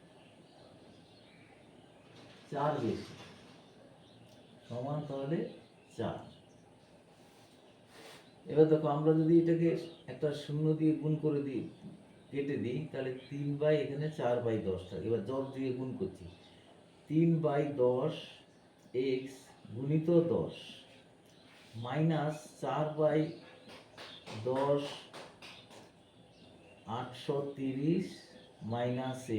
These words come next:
x into দশ equal to হচ্ছে চার into দশ। সবাইকে চা-, দশ দিয়ে গুণ করে দিলাম, দশ দশ কেটে গেল, থ্রি এক্স মাইনাস এটা দশ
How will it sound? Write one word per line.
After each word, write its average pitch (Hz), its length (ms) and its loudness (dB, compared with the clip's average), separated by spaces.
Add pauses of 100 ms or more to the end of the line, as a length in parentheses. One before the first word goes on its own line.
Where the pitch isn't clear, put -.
(180)
x - 40 -10 (1160)
into 165 260 2 (200)
দশ 87 220 2 (1200)
equal 147 280 6 (100)
to 143 120 -2
হচ্ছে 143 320 -2 (240)
চার 131 280 0 (160)
into 123 260 -6 (180)
দশ। 87 180 -2 (160)
সবাইকে 147 360 0
চা-, 120 160 -2 (120)
দশ 135 120 0 (100)
দিয়ে 135 200 -2
গুণ 123 180 -4
করে 98 220 0
দিলাম, 76 200 -12 (480)
দশ 139 120 0 (140)
দশ 143 100 2 (120)
কেটে 147 260 0
গেল, 156 120 4 (200)
থ্রি 156 160 6 (140)
এক্স - 200 -4 (1300)
মাইনাস 135 460 0 (420)
এটা 127 240 4 (920)
দশ 135 180 0